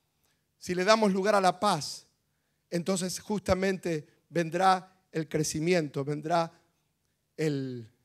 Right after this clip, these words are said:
el, la llenura del Espíritu Santo. Nosotros tenemos que concentrarnos, como dice aquí, concentrarnos en la armonía, en el crecimiento espiritual juntos.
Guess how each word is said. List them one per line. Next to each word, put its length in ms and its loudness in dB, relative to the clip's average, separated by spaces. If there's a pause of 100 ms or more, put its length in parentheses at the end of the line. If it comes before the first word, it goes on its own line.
(120)
el, 220 -12
la 140 -4
llenura 460 0
del 140 0
Espíritu 400 -6
Santo. 420 -10 (560)
Nosotros 420 -2
tenemos 340 -2
que 220 0
concentrarnos, 1040 -2
como 220 -8
dice 240 -6
aquí, 340 -8 (260)
concentrarnos 1040 -2 (240)
en 400 -4
la 180 -6
armonía, 560 -2
en 100 -4
el 140 -6
crecimiento 1000 -4 (140)
espiritual 760 -6 (100)
juntos. 800 -12